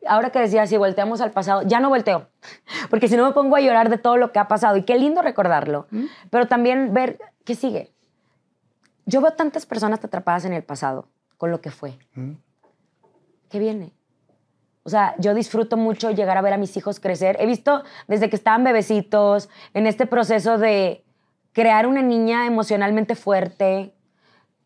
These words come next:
Speaker 1: con buena autoestima, <clears throat> poner límites a lo, a mi hijo, que es tremendo, y ver cómo su papá le, eh, eh, le pone límites como yo, sí, s-, con solo la palabra. O sea,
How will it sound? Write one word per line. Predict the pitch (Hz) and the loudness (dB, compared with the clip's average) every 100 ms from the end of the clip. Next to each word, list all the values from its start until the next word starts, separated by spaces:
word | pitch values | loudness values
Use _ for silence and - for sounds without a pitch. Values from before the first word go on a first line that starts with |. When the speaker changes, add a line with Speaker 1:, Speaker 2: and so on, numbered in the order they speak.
| _ _ _ _ _ _ | _ _ _ _ _ _
Speaker 1:
con | 220 220 | 0 2
buena | 226 240 | 2 2
autoestima, | 233 220 226 - 214 214 202 202 196 - _ | 0 0 2 4 4 2 0 -2 -6 -12 _
<clears throat> | _ - | _ -2
poner | 233 233 226 | 2 2 2
límites | 247 247 233 247 220 | 2 0 -2 -6 -4
a | |
lo, | 196 185 | -4 -4
a | 175 | -4
mi | 185 202 | -2 -2
hijo, | 220 - 196 190 | -4 -6 -8 -6
que | 190 | -8
es | 180 | -8
tremendo, | - 175 170 190 196 202 190 185 - _ - - | -8 -8 -8 -4 -4 -2 -2 -4 -10 _ -20 -10
y | - 202 | -4 2
ver | 202 202 | 2 2
cómo | 233 247 | -2 -4
su | 208 | -4
papá | 190 - 214 202 | -6 -2 0 2
le, | 226 214 - 160 | 2 0 -2 -4
eh, | - | -4
eh, | 143 - _ _ | -6 -6 _ _
le | 185 190 | -4 0
pone | 214 220 | 0 2
límites | 226 220 226 220 | 0 -2 -4 -6
como | - 190 180 | -4 -2 0
yo, | 190 196 220 220 - _ _ | 2 2 2 -2 -8 _ _
sí, | - 214 - | -4 -4 -4
s-, | - - _ _ _ _ _ _ - | -10 -16 _ _ _ _ _ _ -6
con | 180 | -2
solo | 196 247 | 0 2
la | 320 - | 2 2
palabra. | 175 196 240 277 | 0 0 0 -4
O | |
sea, | 214 | -4